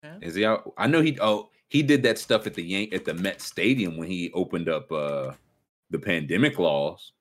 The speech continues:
Speaker 1: Let's see.
Speaker 2: I know they, I know they gave him some bread. That's the only thing I know about the Mets linked to
Speaker 1: Oh, he caught the first pitch from Sun at a Mets game. Uh-oh.
Speaker 2: Interesting.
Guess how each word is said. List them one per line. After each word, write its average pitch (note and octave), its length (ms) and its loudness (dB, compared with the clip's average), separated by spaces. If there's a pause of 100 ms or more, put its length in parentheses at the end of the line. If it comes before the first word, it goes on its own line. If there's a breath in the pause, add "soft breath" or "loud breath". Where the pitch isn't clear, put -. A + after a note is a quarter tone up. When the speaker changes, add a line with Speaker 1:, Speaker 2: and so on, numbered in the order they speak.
(260)
Speaker 1:
Let's D#3+ 220 -8
see. - 340 -12
Speaker 2:
I - 60 -2
know G2+ 120 2
they, G2 200 4
I G2 80 2
know B2+ 120 4
they A#2 120 4
gave G#2+ 240 2
him F#2 80 -4
some E2 240 -8
bread. G#2 600 4
That's C3 180 0
the A2 80 0
only G#2 160 0
thing F#2+ 120 -4
I F#2+ 60 -2
know G2 140 -4
about E2+ 260 -4
the D#2+ 40 -14
Mets F2 440 -10
linked F2 380 -10
to D2+ 260 -8 (260)
Speaker 1:
Oh, D#3+ 140 -8
he D3+ 80 -6
caught D#3 680 -8
the D3 100 -10
first D3 440 -10
pitch D#3 240 -12
from C#3 200 -14
Sun D3 480 -8
at B2+ 160 -10
a B2+ 40 -10
Mets C3+ 460 -12
game. E2+ 480 -20 (320)
Uh-oh. D#3+ 540 -10 (400)
Speaker 2:
Interesting. - 960 -16